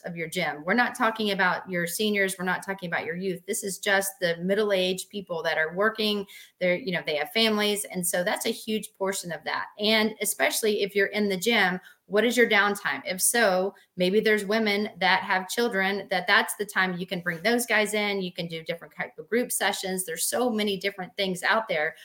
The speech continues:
but you have to know what are the demographics that you live in too. And then where can you then enhance your low hours if you need to,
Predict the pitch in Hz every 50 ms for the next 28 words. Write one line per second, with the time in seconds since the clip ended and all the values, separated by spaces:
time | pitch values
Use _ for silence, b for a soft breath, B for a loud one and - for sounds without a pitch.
0 | B B B - 208 208 202 208 226 233 254 254 - 208 196 196 220 226 214 196
1 | 190 180 175 196 220 233 269 262 233 220 190 190 208 208 196 180 196 185 190 196
2 | 175 180 - - - - 170 196 247 269 269 233 190 165 165 160 156 160 175 -
3 | - 285 269 214 170 160 156 b b b b b b - 190 196 185 185 185 180
4 | 196 202 214 214 214 214 220 196 185 190 202 208 202 175 190 185 175 175 185 185
5 | 185 185 - _ _ _ - 202 196 185 196 214 202 202 - - - - - -
6 | - - _ _ _ _ - 180 190 196 196 185 185 196 202 214 220 226 208 214
7 | - - - 185 180 175 170 165 151 151 175 180 - - - 180 - - 190 185
8 | 170 170 170 175 180 175 - - 147 131 156 185 226 262